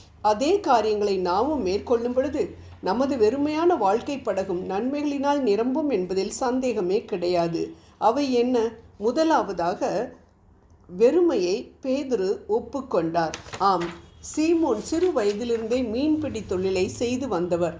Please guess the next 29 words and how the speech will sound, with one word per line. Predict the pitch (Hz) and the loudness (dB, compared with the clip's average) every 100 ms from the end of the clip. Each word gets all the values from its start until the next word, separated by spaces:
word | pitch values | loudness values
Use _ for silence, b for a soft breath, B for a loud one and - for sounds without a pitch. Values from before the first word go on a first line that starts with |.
| B B B | B B B
மீன்பிடி | 220 302 349 330 269 262 | 0 4 4 2 -4 -4
தொழிலில் | 202 180 208 262 | -2 0 -2 -2
கை | 262 262 302 | 0 0 2
தேர்ந்தவர். | 277 196 185 175 160 - B B | 0 0 0 -4 -4 -10 B B
எந்த | 175 226 277 285 | 2 2 4 0
இடத்தில், | 262 190 185 185 269 285 | 0 0 -2 -4 -6 -4
எந்த | 180 233 269 302 | 0 2 2 0
நேரத்தில் | 190 214 226 233 254 | 2 2 0 -2 -4
மீன் | 208 269 302 | -2 -2 -2
பிடிக்க | 262 233 226 | -4 -4 -2
முடியும் | 202 196 240 269 | 0 0 0 -2
என | 214 190 | 0 0
நன்கு | 254 196 247 285 320 | 0 2 2 2 2
அறிந்தவர். | 185 208 190 175 165 - B B B | 2 -2 -4 -4 -6 -10 B B B
அவ்வளவு | 220 262 349 320 - | 0 2 2 2 2
தொழில் | 226 254 311 | 2 4 2
அறிவு | 285 233 214 202 | 0 0 -4 -4
தெரிந்தவராய் | 190 220 254 233 208 185 175 | -4 -2 0 0 0 0 0
இருந்தாலும், | 196 226 226 247 269 170 B B | -2 0 0 0 -4 -8 B B
"ஐயரே, | - 190 214 247 269 226 156 | -4 -2 2 2 2 -2 -2
ராத்திரி | 185 214 - 277 | 0 0 0 -4
முழுவதும் | 269 269 330 339 320 | -2 0 0 0 0
பாடுபட்டும் | 240 190 220 262 254 277 | 2 2 2 -2 -4 -2
ஒரு | 214 202 285 | 0 2 2
மீனும் | 311 320 311 | 0 0 0
அகப்படவில்லை" | 214 208 208 214 214 226 240 | -2 -4 -4 -2 -2 0 0
என | 247 180 180 214 B B B | 2 0 -2 -4 B B B
தமது | 247 220 233 220 | 0 2 0 -2
இயலாமையை | 202 233 339 359 294 220 214 185 | -4 0 4 4 4 2 0 0